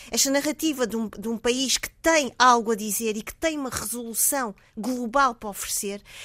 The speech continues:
é muito importante, porque muitas vezes achamos que isto é tudo em prol de outro. Não, isto não é tudo em prol do outro. Eu acho que os Estados Unidos estão a, também a querer criar aqui uma espécie de uma legitimidade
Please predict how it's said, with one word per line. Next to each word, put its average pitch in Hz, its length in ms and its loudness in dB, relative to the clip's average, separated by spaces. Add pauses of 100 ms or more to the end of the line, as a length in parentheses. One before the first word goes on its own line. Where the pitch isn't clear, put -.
é 294 100 4
muito 302 380 0
importante, 208 400 -8
porque - 220 -10
muitas 311 280 -2
vezes 294 360 -6
achamos 285 440 -4
que 269 260 -10 (320)
isto 285 260 0
é 277 60 2
tudo 254 480 -6
em 247 160 0
prol 254 420 4 (200)
de 208 400 -4
outro. 220 540 0
Não, 254 420 2
isto - 260 0
não 269 120 -2
é 302 60 -2
tudo 285 380 -6
em 208 100 0
prol 196 400 -2
do 196 120 -8
outro. 175 360 -6
Eu 240 120 2
acho 262 180 0
que - 80 -8
os - 60 0
Estados 233 360 0
Unidos 240 360 -4
estão 285 460 0
a, 247 40 -4
também 254 440 -2
a 254 40 -6
querer 240 420 -6
criar 247 420 -4
aqui 226 400 -8 (380)
uma 247 160 0
espécie 302 460 -2
de 240 120 -8
uma 247 240 -2 (340)
legitimidade 262 1080 0